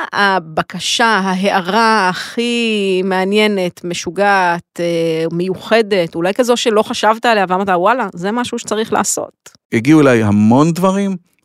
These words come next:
Speaker 2: באמת המון, המון, כמו, אמ, הילד שלי הוא בן שש עשרה, ו-, ולשים אותו בממלכת הילדים, זה לא כל כך מתאים.
Speaker 1: <laughs>
Speaker 2: אז מה אתם עושים כדי שהילדים הגדולים, אה,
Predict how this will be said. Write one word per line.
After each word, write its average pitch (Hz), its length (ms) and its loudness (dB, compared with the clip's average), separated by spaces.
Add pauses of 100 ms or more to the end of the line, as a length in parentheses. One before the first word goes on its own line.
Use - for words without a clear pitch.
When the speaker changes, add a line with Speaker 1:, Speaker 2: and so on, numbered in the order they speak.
Speaker 2:
באמת 117 640 0
המון, 110 420 4
המון, 110 340 2 (560)
כמו, 120 760 4 (560)
אמ, 107 540 2 (540)
הילד 127 500 2
שלי 117 520 0 (180)
הוא 113 140 -2
בן 117 200 2
שש 123 320 0
עשרה, 101 420 0 (540)
ו-, - 120 -2 (160)
ולשים 104 1200 0
אותו 143 180 2
בממלכת 117 480 0
הילדים, 139 640 0
זה 110 120 -2
לא 139 80 0
כל 165 180 0
כך 139 140 2
מתאים. 131 480 4
Speaker 1:
<laughs> - 1040 -6
Speaker 2:
אז 113 360 0
מה 139 260 6
אתם 170 200 2
עושים 139 360 2
כדי 127 240 2
שהילדים 117 540 2
הגדולים, 117 680 2
אה, 107 40 0